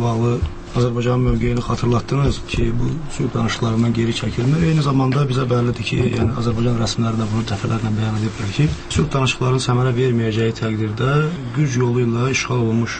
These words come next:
torpaqların azad olunması, yəni, Azərbaycanın suveren hüququdur. Amma son vaxtlar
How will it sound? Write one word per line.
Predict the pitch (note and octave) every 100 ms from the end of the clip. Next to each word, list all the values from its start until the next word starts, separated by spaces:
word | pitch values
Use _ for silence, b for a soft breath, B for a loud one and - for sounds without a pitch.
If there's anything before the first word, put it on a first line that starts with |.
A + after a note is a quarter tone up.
| -
torpaqların | - A2+ A#2+ - A#2+ B2 A#2
azad | A#2+
olunması, | A#2 A2+ A2+ G#2+ - F3
yəni, | C3 C3
Azərbaycanın | C3 C3 B2 C3+ D3 -
suveren | B2+ B2+ D3
hüququdur. | A2+ B2 A2+ A2+ - - - -
Amma | D#3+ F3
son | F3+ E3+
vaxtlar | D3+ E3 F#3